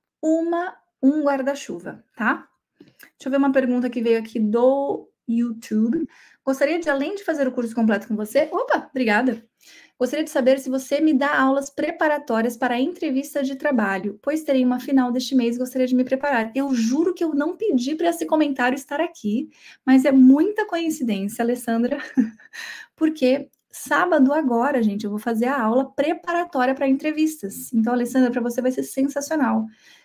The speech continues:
É, é uma aula que eu criei, que eu inventei do zero, tá, gente? Essa aula não tinha, não existia. Era pra ter sido sábado passado, porém eu tava muito ruim da minha garganta, eu não conseguia falar, tava um pouco rouca.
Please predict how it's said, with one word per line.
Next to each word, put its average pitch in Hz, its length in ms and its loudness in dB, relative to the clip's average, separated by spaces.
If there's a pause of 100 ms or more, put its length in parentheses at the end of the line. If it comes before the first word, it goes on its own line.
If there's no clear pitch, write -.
(160)
É, 220 340 2
é 233 60 2
uma 262 220 4
aula 269 220 2
que 269 100 -2
eu 254 60 2
criei, 220 440 -2 (220)
que - 100 -8
eu 214 240 -4
inventei 233 440 4
do 240 100 0
zero, 208 460 0
tá, 220 140 -4
gente? 202 240 -4
Essa 214 160 -4
aula 214 140 2
não 247 200 6
tinha, 208 440 2
não 208 140 2
existia. 208 760 -4 (440)
Era 240 200 4
pra 277 140 0
ter 285 140 -10
sido 262 320 0
sábado 254 480 -2
passado, 208 580 -2
porém 220 180 2
eu 220 60 4
tava 220 160 4
muito 262 220 6
ruim 254 160 4
da 254 80 4
minha 233 120 2
garganta, 214 580 0 (420)
eu 226 100 4
não 220 60 6
conseguia 233 340 0
falar, 233 200 0
tava 220 160 -2
um 214 60 0
pouco 226 200 -2
rouca. 233 520 -2